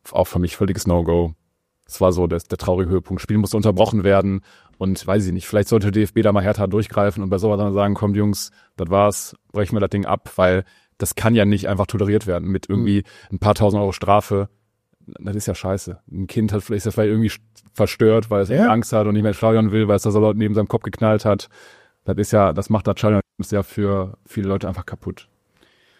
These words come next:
Speaker 3: So, um einen letzten Schlenk noch zu kriegen, du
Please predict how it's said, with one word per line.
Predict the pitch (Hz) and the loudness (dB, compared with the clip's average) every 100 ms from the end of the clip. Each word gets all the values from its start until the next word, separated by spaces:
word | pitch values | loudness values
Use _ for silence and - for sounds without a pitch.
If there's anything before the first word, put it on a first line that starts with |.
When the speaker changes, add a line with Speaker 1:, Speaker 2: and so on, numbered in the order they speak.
| _ _ | _ _
Speaker 3:
So, | - 151 | -2 0
um | 123 160 185 | 0 2 2
einen | 175 180 | 4 4
letzten | 180 247 - 233 | 6 4 2 0
Schlenk | 196 226 233 | 2 2 2
noch | 226 208 | 0 0
zu | 214 | -4
kriegen, | 190 208 226 226 240 254 214 | -2 2 2 2 2 0 -2
du | 208 240 | -2 -4